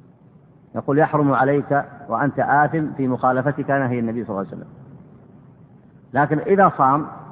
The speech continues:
نقول: "مأجور". هل الجهة منفكة هنا أو مرتبطة؟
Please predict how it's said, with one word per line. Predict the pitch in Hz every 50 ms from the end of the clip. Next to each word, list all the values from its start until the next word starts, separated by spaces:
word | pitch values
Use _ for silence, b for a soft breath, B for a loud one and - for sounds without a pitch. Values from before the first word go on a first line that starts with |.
| - - - - - - - - - -
نقول: | 147 - 175 160
"مأجور". | 147 135 127 117 107 - - - - - - - - - - - - - - - - - - - - - - - - - - - - - - - - _ - - _ -
هل | 143 180 185
الجهة | 175 151 170 170 156 143
منفكة | 143 135 123 170 160 - - 143
هنا | 117 139 143 147
أو | 147 - - 139 139
مرتبطة؟ | 139 135 135 - 131 113 117 110 120